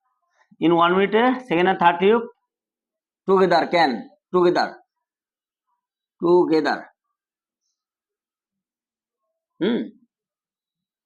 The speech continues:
So,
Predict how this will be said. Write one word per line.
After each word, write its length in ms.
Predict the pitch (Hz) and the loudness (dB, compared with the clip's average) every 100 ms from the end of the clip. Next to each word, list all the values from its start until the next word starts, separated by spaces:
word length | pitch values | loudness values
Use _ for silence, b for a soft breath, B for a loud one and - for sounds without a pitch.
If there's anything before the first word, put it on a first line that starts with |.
| _ _ _ _ _ _ _ _ _ _ _ 784 _ _ _ _ _ _ _ _ _ _ _ _ _ _ _ | _ _ _ _ _ _ _ _ _ _ _ _ _ _ _ _ _ _ _ _ _ _ _ _ _ _ _
So, 120 | 165 | 0